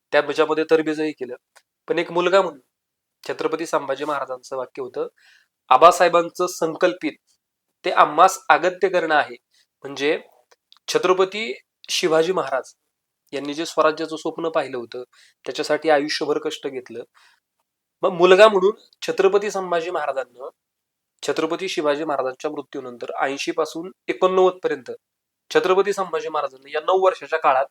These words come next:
एक इंच भरही जागा शत्रूला दिली नाही. या सगळ्या गोष्टीमध्ये छत्रपती संभाजी महाराज एक मुलगा म्हणून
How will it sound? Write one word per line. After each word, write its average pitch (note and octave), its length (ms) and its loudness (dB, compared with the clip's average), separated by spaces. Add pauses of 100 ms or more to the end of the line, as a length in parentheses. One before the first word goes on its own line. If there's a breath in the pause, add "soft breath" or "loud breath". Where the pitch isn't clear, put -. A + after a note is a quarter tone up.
(720)
एक F#3 180 0
इंच F#3 320 -2
भरही F#3 320 6
जागा D#3 340 4 (640)
शत्रूला E3 440 0
दिली D#3+ 180 -8
नाही. B2 140 -20 (960)
या D3+ 80 2
सगळ्या F3 340 6
गोष्टीमध्ये D#3 580 -2 (540)
छत्रपती F#3+ 460 2
संभाजी E3 380 -4
महाराज C3+ 360 -8 (140)
एक D#3 140 -8
मुलगा D#3+ 300 0
म्हणून D#3+ 240 -8